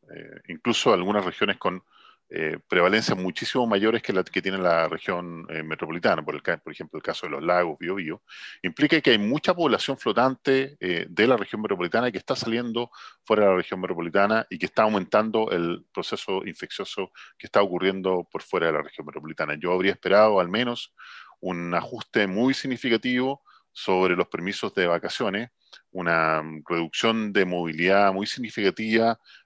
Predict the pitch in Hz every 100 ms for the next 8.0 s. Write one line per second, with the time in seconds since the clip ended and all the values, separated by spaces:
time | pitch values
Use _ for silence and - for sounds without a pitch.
0 | - 82 78 - - _ - - 95 107
1 | 101 87 95 110 107 104 98 92 90 -
2 | 95 101 98 - 90 90 - 92 90 -
3 | 87 - 123 117 113 - - - _ -
4 | 82 - 95 92 113 117 113 98 95 107
5 | 92 87 87 - 120 107 107 104 - 92
6 | 87 87 87 87 87 85 87 95 107 104
7 | 90 82 - - - - - 113 110 107